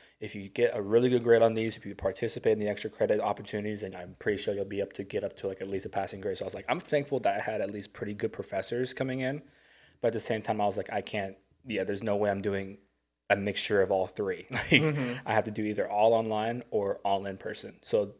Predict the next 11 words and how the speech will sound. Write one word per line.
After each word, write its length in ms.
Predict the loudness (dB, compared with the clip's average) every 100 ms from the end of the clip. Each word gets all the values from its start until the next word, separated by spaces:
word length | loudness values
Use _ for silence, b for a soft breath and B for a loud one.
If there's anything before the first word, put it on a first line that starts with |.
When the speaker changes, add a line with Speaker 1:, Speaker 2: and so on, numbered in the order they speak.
| _
Speaker 1:
for 160 | 2 4
the 60 |
spring 220 | 4 2 2
semester, 440 | 2 0 2 0
I 80 | 2
decided 340 | 4 4 4
to 60 | 0
do 40 |
all 220 | -4 -4
in 100 | -6
person 480 | -6 -4 -4 -6 -8